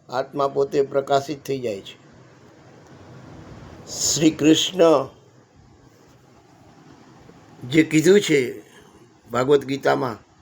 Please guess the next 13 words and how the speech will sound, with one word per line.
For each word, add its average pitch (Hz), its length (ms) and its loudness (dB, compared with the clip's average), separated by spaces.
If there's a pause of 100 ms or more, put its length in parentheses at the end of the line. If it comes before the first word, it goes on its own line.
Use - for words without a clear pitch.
(600)
તેના 139 320 0
સારરૂપ 180 420 0
સત્સંગમાં 165 800 -2
ભગવાન 165 360 2
એમ 185 240 -2
કહે 170 120 -2 (180)
છે 117 100 -10 (1040)
કે 135 160 -2
જેમ 143 160 4 (100)
રાત્રે 160 320 0
સ્વપ્નમાં 170 760 -2
તું 160 160 -4
અનેક 180 240 0